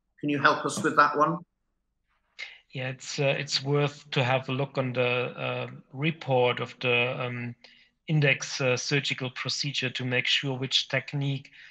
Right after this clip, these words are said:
Speaker 2: had been used, what had been done, uh, with the anterior mitral leaflet, um, and, and so on. And this is, uh, extremely helpful.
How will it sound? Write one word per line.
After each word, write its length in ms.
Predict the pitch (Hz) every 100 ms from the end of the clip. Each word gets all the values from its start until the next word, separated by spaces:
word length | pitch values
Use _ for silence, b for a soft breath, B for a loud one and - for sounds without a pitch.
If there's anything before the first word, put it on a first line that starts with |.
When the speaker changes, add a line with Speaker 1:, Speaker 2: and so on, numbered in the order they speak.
| B
Speaker 2:
had 200 | - 139 -
been 200 | 139 139
used, 520 | 147 139 131 - - 147
what 120 | 135
had 180 | 127 131 -
been 180 | 131 127
done, 380 | 143 139 135
uh, 340 | 143 135 135 131
with 180 | 127 -
the 120 | 143 127
anterior 480 | 135 - 139 131 131
mitral 640 | 127 127 - 131 123 123 b b -
leaflet, 720 | 139 143 - 143 135 131 - 151
um, 360 | 131 127 123 - b b b _
and, 420 | 135 127 127 123 - -
and 140 | 139
so 180 | - 147
on. 180 | 143 131
And 100 | 131
this 140 | -
is, 200 | 131 -
uh, 240 | 135 127 165 202 - 214 180 - - _ _ -
extremely 500 | 147 - 160 147 143
helpful. 540 | 131 139 - 139 120